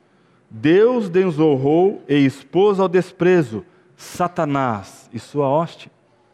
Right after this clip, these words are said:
Deus triunfou na obra redentora de Cristo,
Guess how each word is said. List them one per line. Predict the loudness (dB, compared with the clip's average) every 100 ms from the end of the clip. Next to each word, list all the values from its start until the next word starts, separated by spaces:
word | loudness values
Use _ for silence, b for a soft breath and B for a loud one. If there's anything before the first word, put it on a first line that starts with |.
| _ _ _ _ _ _ _
Deus | 0 0
triunfou | 2 0 0 2 0 2
na | 2
obra | 0 0 0
redentora | 2 2 0 0 0
de | 0
Cristo, | -2 0 0 0 -4